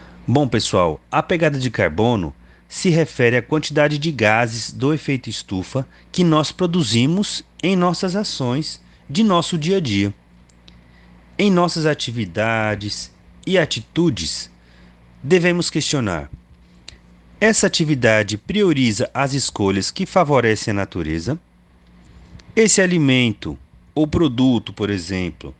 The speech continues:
foi produzido aqui na minha região, gerou lixo, teve uso de combustíveis fósseis por grandes deslocamentos até chegar a mim, tem conservantes,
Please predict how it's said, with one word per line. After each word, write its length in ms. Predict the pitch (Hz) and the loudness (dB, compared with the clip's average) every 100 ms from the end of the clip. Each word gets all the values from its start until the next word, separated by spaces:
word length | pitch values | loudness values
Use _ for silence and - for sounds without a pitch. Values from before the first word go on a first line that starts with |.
| _ - - - - | _ -20 -20 -20 -8
foi 220 | - 202 | 0 2
produzido 580 | 185 170 156 123 127 123 | 2 0 0 0 0 0
aqui 240 | - 190 | -2 -2
na 140 | 175 | 0
minha 160 | 151 127 | 0 0
região, 640 | 117 101 95 92 101 160 - - - - _ - - - - - | 0 0 0 0 0 -2 -6 -18 -20 -20 _ -20 -20 -20 -20 -14
gerou 480 | - 104 160 160 135 | -4 2 4 4 2
lixo, 520 | 107 131 147 - 214 240 _ _ _ _ _ - _ - - - | 2 0 -2 -2 -4 -6 _ _ _ _ _ -20 _ -20 -12 0
teve 380 | 180 156 165 160 | 2 2 2 2
uso 360 | 196 202 170 | 2 0 -2
de 100 | 156 | -4
combustíveis 840 | - 160 151 147 - 131 127 120 - | -2 -2 -2 -4 -4 -2 0 -2 -2
fósseis 720 | - 110 107 - 80 - - _ _ - | 2 2 2 -4 -8 -10 -14 _ _ -4
por 160 | 160 | -2
grandes 460 | 156 143 190 180 175 | 0 2 2 0 -4
deslocamentos 1120 | 156 160 170 170 135 107 120 131 - - - | -4 -2 -2 0 -2 2 0 0 -4 -12 -10
até 300 | - 139 - | -6 -4 -2
chegar 400 | 165 - 117 107 | -2 0 2 2
a 80 | 101 | 2
mim, 340 | 90 92 156 170 - - - - - - - - - | 0 0 0 -4 -14 -20 -20 -20 -20 -20 -20 -20 -4
tem 220 | 202 208 | 0 0
conservantes, 1000 | 175 170 - 117 95 110 135 196 - - | 2 0 2 0 2 0 0 -4 -8 -10